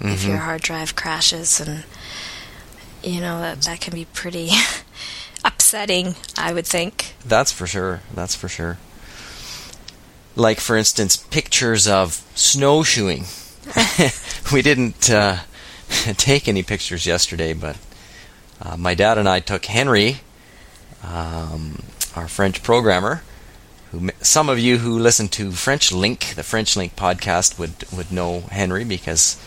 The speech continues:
Speaker 2: uh, Henry and my dad do the French Link podcast. But we, uh, we dragged him up snowshoeing yesterday.
Speaker 1: <laughs>
Speaker 2: And, uh, I, I, I think he enjoyed it.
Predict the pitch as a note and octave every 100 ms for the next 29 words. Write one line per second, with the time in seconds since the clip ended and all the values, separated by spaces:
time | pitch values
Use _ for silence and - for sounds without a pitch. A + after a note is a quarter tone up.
0 | - - - - - - - F2+ F2 E2
1 | E2+ E2 F#2 F#2 F2 F2 E2+ F2 F2 E2+
2 | F2+ E2+ - F#2 - F2 - F#2+ F#2 -
3 | F#2+ A#2 - - - - - - - -
4 | - - D#2+ F2 - F#2 F#2 F#2+ F#2 F2
5 | E2+ F#2 G2+ G2 G2 G#2+ F#2+ A2+ A2 A#2
6 | - - A#2+ D3 A2+ F#2+ F#2 F2+ F2+ -
7 | E2 D#2 B3+ - C4+ - C4 B3+ - A#3+
8 | - - - - - - - - - -
9 | - - - - - - - E2 E2 E2
10 | E2+ D#2+ E2 - E2 F#2 - - - -
11 | - - - - - - - D3 G3+ -
12 | G2+ F2+ E2 D#2+ A2